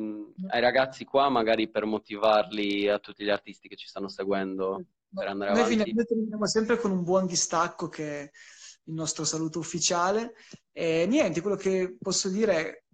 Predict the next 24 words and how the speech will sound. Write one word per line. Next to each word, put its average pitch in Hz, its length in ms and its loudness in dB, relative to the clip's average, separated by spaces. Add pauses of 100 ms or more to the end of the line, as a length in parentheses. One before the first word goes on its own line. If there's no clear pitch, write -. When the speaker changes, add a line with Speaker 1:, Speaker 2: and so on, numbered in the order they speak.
(140)
Speaker 2:
create, 208 840 2
fate 160 320 -6
arte, 160 720 -2 (120)
create, 151 500 -6
create, 143 320 -8
create, 147 520 -10
perché - 420 -20 (580)
se 214 460 4
non, 208 580 0
non 196 180 0
vi 196 140 0
porterà 208 400 2
nulla, 233 680 4 (220)
in 190 140 -2
generale, 165 680 2
in 156 220 -4
termini 156 380 -4
di 160 80 -6
soldi, 175 440 0
vi 170 120 -2
porta - 240 -10
sicuramente 147 880 -8 (640)
qualcosa 175 480 2
nell'io, 160 680 -2